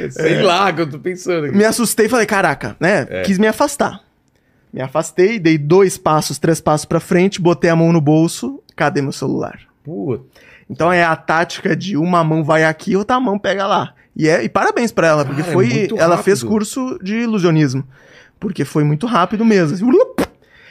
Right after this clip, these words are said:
Speaker 2: E daí a técnica dela é, faz isso, o cara não percebe, percebe depois de três quarteirões,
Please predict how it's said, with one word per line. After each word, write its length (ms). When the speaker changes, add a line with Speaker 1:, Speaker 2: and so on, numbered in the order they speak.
Speaker 2:
E 80
daí 280
a 100
técnica 560
dela 380
é, 140
faz 340
isso, 400
o 80
cara 340
não 240
percebe, 560
percebe 460
depois 300
de 80
três 500
quarteirões, 880